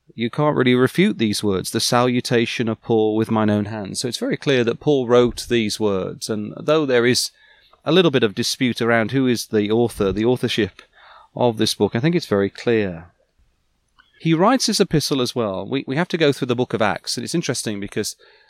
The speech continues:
Thessalonica was visited by Paul after he had visited Philippi and Berea. He goes to Thessalonica, uh, and something really amazing happens in Acts sixteen, where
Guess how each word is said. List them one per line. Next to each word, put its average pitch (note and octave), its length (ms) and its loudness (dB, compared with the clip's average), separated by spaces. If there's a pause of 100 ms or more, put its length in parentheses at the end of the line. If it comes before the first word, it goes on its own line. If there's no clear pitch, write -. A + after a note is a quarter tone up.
(340)
Thessalonica B2+ 920 0 (340)
was G#2 140 -8
visited A#2+ 440 -4
by G2 200 -2
Paul G2 380 -4
after G#2+ 440 -2
he G2+ 180 -4
had G2 140 -2
visited G2+ 580 -4
Philippi A2 640 0
and F#2+ 160 -2
Berea. F#2+ 380 -2
He G2 80 -4
goes B2 220 -2
to A#2 80 -4
Thessalonica, G2 840 -4 (640)
uh, A#2 260 -4
and A#2+ 140 -2
something C#3+ 400 0
really B2 240 2
amazing B2 520 0
happens G#2+ 360 -2
in G#2 80 0
Acts F#2 220 -2
sixteen, G2 580 -4
where G2+ 380 -4